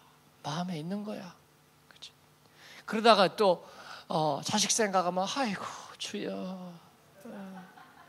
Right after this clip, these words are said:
또 그러다가 또 기도하면 "아이고, 감사해. 감사해." 뭐예요, 지금? 정신분열이에요. 네. 근데 하나님께서 우리에게 그렇게 위로하시는 거예요. 주님의 일을 위하여,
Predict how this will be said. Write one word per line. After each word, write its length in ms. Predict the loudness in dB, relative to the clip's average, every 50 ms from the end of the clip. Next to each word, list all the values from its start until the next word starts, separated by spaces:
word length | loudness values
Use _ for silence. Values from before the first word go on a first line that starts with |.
| -20 -20 -2 2
또 120 | 2 4
그러다가 560 | 4 4 4 6 8 8 8 8 6 4 4
또 220 | 2 0 0 0 -2
기도하면 480 | -4 -4 -2 0 0 0 -2 -4 -8 -10 -12 -12 -12 -10 -8 -4 -2
"아이고, 500 | -2 -2 0 -2 0 4 4 4 4 4
감사해. 1080 | 2 -2 -6 -6 -6 -6 -6 -8 -12 -10 -10 -10 -10 -8 -8 -8 -8 -8 -10 -10 -12 -14 -16
감사해." 500 | -16 -12 -12 -12 -12 -12 -12 -12 -14 -14 -14 -18 -20 -20 -20 -20 _ _ _ _ _ _ _ _ _ _ _ _ -20 _ _ _ _ _ _ _ _ _ _ _
뭐예요, 540 | -20 -18 -14 -10 -8 -6 -4 -2 -2 -2 -4
지금? 320 | -4 -6 -8 -8 -10 -10 -14 -20 -20 _ _ _
정신분열이에요. 840 | -14 -12 -10 -8 -8 -8 -6 -6 -6 -4 -6 -6 -6 -8 -10 -10 -12 -16 -20 -20 _ _ _ _ -20 -20 -20 -20 -20 -20 -20 -20 -20 -20 -20 -20 -20 -20 -20 _ _ _ _ _ _ _ -20
네. 160 | -20 -20 -18 -20 -20 -20 -14 _ -4
근데 220 | -2 4 6 6
하나님께서 640 | 6 6 6 4 2 0 0 0 0 0 2 0 0
우리에게 440 | 0 2 2 4 4 4 2 0 -2
그렇게 340 | -2 -6 -8 -8 -6 -4 -4
위로하시는 400 | -2 -2 -2 -4 -6 -10 -14 -16
거예요. 160 | -16 -16 -18 -20 -20 _ -20 _ _ _ -12
주님의 480 | -10 -6 -6 -4 -2 0 0 0 0
일을 220 | 0 0 0 0 0
위하여, 480 | 0 0 0 0 -2 -4 -6 -8 -12